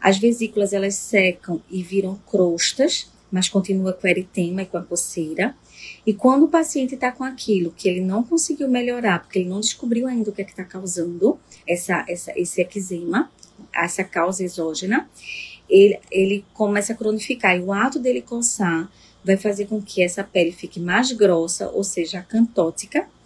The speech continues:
espessa a epiderme, e que ele tenha uma alteração do colágeno da derme. E fique hipercrômica, porque se a gente lembrar, quando uma pessoa coça muito a região,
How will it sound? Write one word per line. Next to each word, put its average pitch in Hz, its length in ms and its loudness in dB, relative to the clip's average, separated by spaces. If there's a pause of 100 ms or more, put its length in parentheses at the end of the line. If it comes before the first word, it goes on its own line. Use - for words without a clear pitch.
(100)
espessa 196 640 2
a 185 40 2
epiderme, 175 680 -2 (520)
e 220 120 4
que 226 180 4
ele 220 160 8
tenha 214 160 -2
uma 214 100 -4
alteração 247 640 0
do 196 120 -4
colágeno 214 640 0
da 226 140 -2
derme. 175 520 -2 (580)
E 254 360 6
fique 240 320 -4
hipercrômica, 226 680 0
porque 202 360 2
se - 240 0
a 214 80 -2
gente 247 280 0
lembrar, 185 500 -2
quando 196 160 -2
uma 196 80 -4
pessoa 202 300 0
coça 202 320 -2
muito 226 380 2
a 226 40 0
região, 196 680 -2